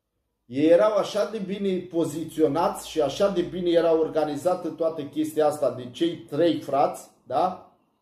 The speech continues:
De Fabio, Roberto și Alberto, încât ei vedeau absolut tot de sus. Deci, imediat ei și-a dat seama că omul respectiv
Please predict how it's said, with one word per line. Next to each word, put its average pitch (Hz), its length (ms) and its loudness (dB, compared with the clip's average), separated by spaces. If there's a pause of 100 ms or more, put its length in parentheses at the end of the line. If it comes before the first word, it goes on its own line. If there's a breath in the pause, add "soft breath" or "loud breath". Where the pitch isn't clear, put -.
(360)
De 127 200 -6
Fabio, 143 560 2
Roberto 147 520 0
și 143 140 -2
Alberto, 143 840 -2 (1300)
încât 170 500 -2
ei 233 180 2
vedeau 202 500 6
absolut 214 600 0
tot 214 240 2
de 190 100 -4
sus. 185 300 -8
Deci, - 520 -8 (300)
imediat 208 600 2
ei 202 120 -4
și-a 190 200 0
dat 214 180 0
seama 196 480 -2
că 175 240 -2 (200)
omul 208 380 4
respectiv 190 840 -2